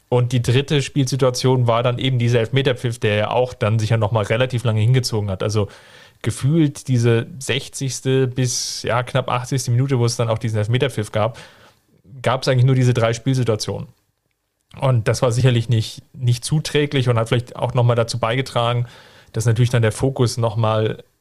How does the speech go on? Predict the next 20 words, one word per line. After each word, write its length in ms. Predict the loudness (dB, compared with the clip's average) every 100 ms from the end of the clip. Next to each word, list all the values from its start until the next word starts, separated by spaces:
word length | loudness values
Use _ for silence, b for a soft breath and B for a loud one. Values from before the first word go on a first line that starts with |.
| _
extrem 840 | -10 -8 -4 0 2 2 0 -4 -14
groß 480 | -6 0 0 0
war 140 | 0 0
auf 140 | -2
Zweier. 560 | -6 -2 0 2 0 -2 B B B B B B _ _ _ -12
Weil 260 | -2 0 2
natürlich 340 | 0 2 2
einfach 180 | 2 0
diese 380 | 2 2 0 -2
zwei 360 | -6 -2 -2
Szenen 440 | -2 -2 -2 0 -2
einfach 180 | -2 -2
in 80 |
dieser 180 | -2 -2
zweiten 360 | -2 -2 0 0
Halbzeit 340 | -2 -2 -2
dann 80 | 0
auch 160 | -2 -2
herausgestochen 800 | 0 0 0 -4 -4 -6 -4 -4
haben, 360 | -2 -4 -8